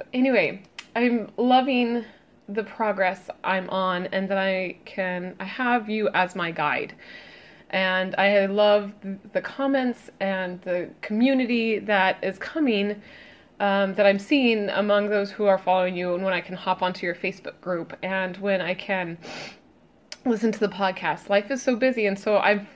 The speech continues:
I feel like I've fallen a bit behind in keeping up, but I love that I can just dive in when I get these,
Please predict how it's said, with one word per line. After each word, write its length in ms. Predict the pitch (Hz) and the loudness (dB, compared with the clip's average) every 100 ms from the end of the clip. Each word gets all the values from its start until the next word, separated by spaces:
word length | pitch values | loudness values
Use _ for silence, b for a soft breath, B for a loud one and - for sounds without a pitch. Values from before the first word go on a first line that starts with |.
| - | -10
I 100 | 196 | -4
feel 160 | - | 2
like 120 | 262 240 | 4 4
I've 140 | 220 | 2
fallen 220 | 254 247 | 2 4
a 40 | 220 | 2
bit 200 | 220 214 | 2 0
behind 460 | 214 - 247 233 | -2 0 2 2
in 80 | 202 | 0
keeping 380 | 196 233 202 220 | -4 -6 -2 0
up, 240 | 233 - | 0 0
but 180 | 208 202 - | 0 0 4
I 160 | 196 196 | 2 4
love 300 | 208 220 208 | 2 0 2
that 100 | 190 | 0
I 80 | |
can 160 | 190 202 | 0 -4
just 160 | 196 196 | -6 0
dive 260 | 202 202 | 2 4
in 280 | 202 190 190 | 2 0 -2
when 120 | 185 | -4
I 60 | 180 | -4
get 240 | 180 208 | -2 -2
these, 320 | 202 190 180 | -2 -6 -8